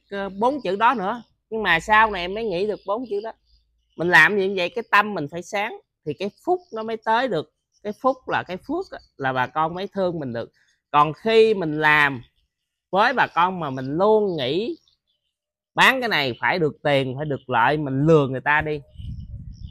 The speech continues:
Mình gian xảo một xíu, mình bán thấp xíu, mình lấy cây không chất lượng cũng được. Vậy là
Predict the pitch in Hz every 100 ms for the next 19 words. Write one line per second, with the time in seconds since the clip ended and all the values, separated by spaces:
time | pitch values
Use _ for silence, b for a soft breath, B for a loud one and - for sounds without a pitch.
0 | - 123 123 120 156 190 170 135 165 196
1 | 196 214 220 135 151 196 247 - - 220
2 | 240 156 160 208 170 165 170 214 254 135
3 | 127 143 165 131 - _ _ 101 143 131
4 | 101